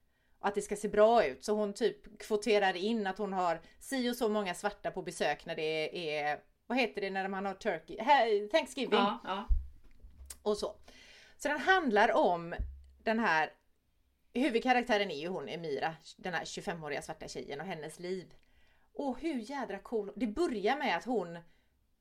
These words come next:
Speaker 1: är med sin, sin, sin, alltså d-, flickan hon passar.
Speaker 2: Mm, mm, mm.
Speaker 1: I en mataffär. Och blir anklagad för att ha stulit ett barn. För där går hon, en svart tjej,
Speaker 2: Ja.
Speaker 1: liksom, och är lite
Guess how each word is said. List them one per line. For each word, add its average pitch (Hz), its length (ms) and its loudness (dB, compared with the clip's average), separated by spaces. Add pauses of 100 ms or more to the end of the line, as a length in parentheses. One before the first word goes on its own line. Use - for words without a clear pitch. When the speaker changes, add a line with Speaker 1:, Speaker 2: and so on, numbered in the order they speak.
Speaker 1:
är 208 240 2
med 196 260 -2
sin, 160 420 -6 (1120)
sin, 214 500 -6 (600)
sin, - 300 -10 (380)
alltså 254 220 -6
d-, 214 240 -10
flickan 208 320 -4
hon 202 100 -4
passar. 208 360 -2
Speaker 2:
Mm, 240 300 2
mm, 262 260 -4 (140)
mm. 262 160 -8 (1400)
Speaker 1:
I 262 140 -2
en 226 100 0
mataffär. 202 560 -2 (760)
Och - 340 0 (420)
blir 185 500 -2
anklagad 160 560 -8
för 156 240 -6
att 135 120 -12
ha 156 60 -18
stulit - 380 -10
ett 156 120 -16
barn. 185 440 -4
För - 100 -8
där 165 220 2
går 202 160 0
hon, 185 260 -6
en 208 100 -4
svart 185 280 -4
tjej, 151 280 -4
Speaker 2:
Ja. 185 120 -2
Speaker 1:
liksom, 156 320 -2
och 160 180 -4
är 151 60 -6
lite 151 400 -8